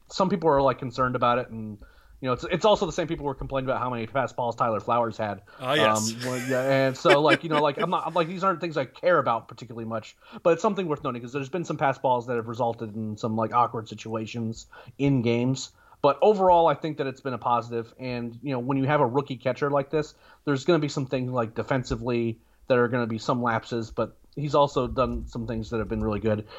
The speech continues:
Speaker 1: And considering the situation he was thrown into, you can't ask anything more from him.
Speaker 2: No, I mean, he's obviously done what you could ask a twenty-three-year-old, um,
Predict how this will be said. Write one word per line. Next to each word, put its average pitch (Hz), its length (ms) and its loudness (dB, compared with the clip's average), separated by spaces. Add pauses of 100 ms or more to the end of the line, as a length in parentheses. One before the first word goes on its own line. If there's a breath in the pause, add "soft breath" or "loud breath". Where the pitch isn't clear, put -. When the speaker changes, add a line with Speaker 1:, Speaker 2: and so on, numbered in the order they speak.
Speaker 1:
And 120 200 4
considering 131 840 4
the 120 80 -4
situation 127 440 -2
he 120 100 0
was 117 100 0
thrown 117 240 0
into, 110 200 -2
you 101 120 -2
can't 107 200 0
ask 90 220 -4
anything 92 280 -8
more 143 200 -6
from 87 160 -10
him. 110 160 -10 (580 soft breath)
Speaker 2:
No, 160 300 6
I 127 40 2
mean, 139 140 0
he's 147 280 0
obviously 127 840 -4 (640 soft breath)
done 120 500 0 (720)
what 127 300 -6
you 113 200 -10
could 113 160 -10
ask 107 340 -10
a 113 380 -12
twenty-three-year-old, 113 1200 -8 (200)
um, 107 480 -8